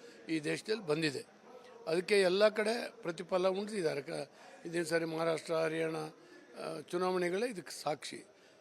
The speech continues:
ಆ, ಜಮ್ಮು ಕಾಶ್ಮೀರದಲ್ಲಿ ಅಷ್ಟು ದೊಡ್ಡ ಸಂಖ್ಯೆಯಲ್ಲಿ ಮುಸಲ್ಮಾನರು ಇದ್ದರೂ ಕೂಡ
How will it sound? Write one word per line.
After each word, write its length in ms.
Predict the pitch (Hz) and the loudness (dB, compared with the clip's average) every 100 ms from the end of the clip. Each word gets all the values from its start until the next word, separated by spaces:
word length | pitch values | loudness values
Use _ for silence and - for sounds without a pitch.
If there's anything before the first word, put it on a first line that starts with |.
| - - | -20 -10
ಆ, 40 | 165 160 151 147 135 | -8 -6 -8 -10 -4
ಜಮ್ಮು 280 | 139 190 214 | -2 0 4
ಕಾಶ್ಮೀರದಲ್ಲಿ 720 | 214 196 202 202 196 185 160 | 4 4 0 0 2 2 2
ಅಷ್ಟು 200 | 139 175 | -2 -2
ದೊಡ್ಡ 180 | 180 - | -4 -2
ಸಂಖ್ಯೆಯಲ್ಲಿ 520 | 180 160 180 180 175 | -4 -2 -2 -2 -4
ಮುಸಲ್ಮಾನರು 640 | 156 175 190 180 175 185 - - - 135 | -4 -4 -2 -4 -4 -8 -10 -20 -16 -14
ಇದ್ದರೂ 340 | 143 190 254 | -2 0 0
ಕೂಡ 220 | 240 160 | 0 -2